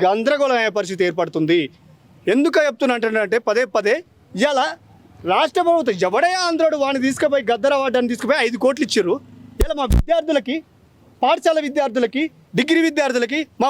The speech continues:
ఉస్మానియా యూనివర్సిటీ పీజీ విద్యార్థులకు ఒక కిట్ పెట్టండి, సీఎం కిట్ పెట్టండి, బ్యాగు, అందులో మాకు బ్యాగు, వాటర్ బాటిల్ ఇవ్వండి. మీరు ఎవరిని అనుకో రెండు వందల కోట్లు కాదనుకుంటే ఇలా రాష్ట్ర వ్యాప్తానికి బ్యాగ్ కిట్ అనేది వస్తుంది. ఆ బ్యాగ్ కిట్ వస్తుందంటే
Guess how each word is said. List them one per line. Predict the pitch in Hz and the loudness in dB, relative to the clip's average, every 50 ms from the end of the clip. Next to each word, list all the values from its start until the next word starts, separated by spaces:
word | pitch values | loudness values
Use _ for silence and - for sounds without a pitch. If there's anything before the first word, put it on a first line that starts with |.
| 269 | 0
ఉస్మానియా | 277 - - 330 320 320 311 | -2 -2 -2 0 0 0 0
యూనివర్సిటీ | 311 294 262 285 247 262 | -2 -2 -2 -2 -2 -2
పీజీ | - 254 277 311 320 | 0 0 0 2 2
విద్యార్థులకు | 311 311 285 285 269 247 240 233 233 285 311 - | 2 2 2 2 2 2 2 -2 -2 -6 -4 -4
ఒక | 226 226 | -2 -2
కిట్ | 285 202 285 320 359 392 392 | -2 0 0 0 0 2 0
పెట్టండి, | 381 277 349 285 208 175 147 - - - - - - - _ _ _ _ _ - _ _ _ - | 0 0 0 -2 -2 -2 -8 -10 -12 -20 -20 -20 -20 -20 _ _ _ _ _ -20 _ _ _ -6
సీఎం | - 294 320 370 359 349 | 0 2 2 2 2 0
కిట్ | 370 381 339 359 339 | 0 0 0 2 2
పెట్టండి, | 339 - 320 277 214 165 | 2 2 0 0 -2 0
బ్యాగు, | 156 208 247 302 339 330 311 339 339 330 302 | 0 2 2 2 2 2 0 0 0 0 -2
అందులో | 277 285 302 311 311 294 | -2 -4 -4 -4 -4 -4
మాకు | 277 277 240 254 196 226 | -6 -8 -8 -6 -6 -4
బ్యాగు, | 247 277 302 269 311 302 254 254 | -4 -4 -4 -6 -6 -6 -4 -4
వాటర్ | 277 277 294 | -4 -4 -4
బాటిల్ | 269 302 302 349 277 262 | -4 -4 -4 -2 -2 0
ఇవ్వండి. | 277 359 370 311 - 233 269 _ _ _ _ _ _ _ _ - | 0 0 0 0 -2 -4 -6 _ _ _ _ _ _ _ _ -2
మీరు | 233 294 | 0 2
ఎవరిని | 247 220 214 254 311 | 2 2 2 4 2
అనుకో | 339 311 254 214 226 | 2 2 2 0 0
రెండు | 269 285 311 | 2 0 0
వందల | 302 285 277 | 0 0 -2
కోట్లు | - 294 302 320 339 294 | 0 0 0 0 0 -2
కాదనుకుంటే | 285 269 262 262 254 220 254 226 254 320 370 - _ _ _ - | -2 -2 -2 -2 -2 -2 -2 0 0 0 0 -2 _ _ _ -2
ఇలా | 214 208 196 185 190 214 | 0 0 0 0 0 0
రాష్ట్ర | 285 285 - 330 | 0 0 0 0
వ్యాప్తానికి | 285 262 254 208 - 254 247 240 202 254 | 0 0 -2 -2 -2 -2 -2 -2 -2 -4
బ్యాగ్ | 240 202 214 214 220 226 185 220 | -2 0 0 0 0 -2 -4 -4
కిట్ | 214 170 214 | -4 -2 0
అనేది | 196 196 208 | 0 0 0
వస్తుంది. | 202 170 - - 165 156 | 0 -2 -2 -2 0 0
ఆ | |
బ్యాగ్ | 165 151 170 196 233 220 - | 0 2 2 0 0 0 -2
కిట్ | 240 185 220 | -4 -2 -2
వస్తుందంటే | 202 175 - 190 175 165 190 269 - | -2 0 2 0 0 2 0 -2 -2